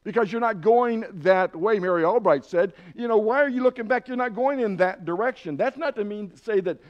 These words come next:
that we can't learn from our past, that we can learn from the, the,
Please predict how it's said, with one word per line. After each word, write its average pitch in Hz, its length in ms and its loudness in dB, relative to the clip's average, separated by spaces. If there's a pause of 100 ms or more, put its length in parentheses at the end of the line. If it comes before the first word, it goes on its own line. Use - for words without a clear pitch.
(200)
that 196 200 -2
we 214 140 -8
can't 190 240 -2
learn 180 260 0
from 254 280 -4
our 214 100 -2
past, 139 380 -8
that 190 80 -10
we 208 100 -10
can 190 240 -4
learn 214 280 -4
from 190 280 -4
the, 160 160 -2 (280)
the, 156 280 2